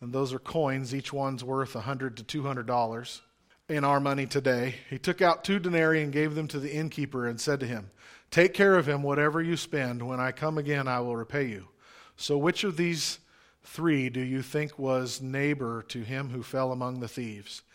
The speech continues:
And he said, "He sh-, he who showed mercy on him." And Jesus said to him, "Go and do likewise." That's a really famous story. I suppose people that don't even know the Bible know that story.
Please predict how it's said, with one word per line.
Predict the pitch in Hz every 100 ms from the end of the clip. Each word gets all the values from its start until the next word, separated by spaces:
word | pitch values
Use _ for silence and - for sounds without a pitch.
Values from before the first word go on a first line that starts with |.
| - - -
And | 135
he | 123
said, | - 143
"He | 135 139
sh-, | -
he | - 156 180
who | 165
showed | 139 165 151
mercy | 151 147 -
on | 120 104
him." | 90 82 _ - _
And | 117 117
Jesus | 127 131 131
said | 147 135
to | 117
him, | 110 101
"Go | 120 120
and | 117
do | 120
likewise." | 117 110 104 87 - - - _ _ _ _ _ _ _ _ - - - - _ _ _ _
That's | 131 127
a |
really | 143 196 175
famous | 175 170 151
story. | - 156 147 143 143
I |
suppose | 139 - 143
people | - 139
that | 135
don't | 143 139
even | 135
know | 135 131
the |
Bible | 127 131 127 120
know | 120
that | 117 113
story. | - 135 110 123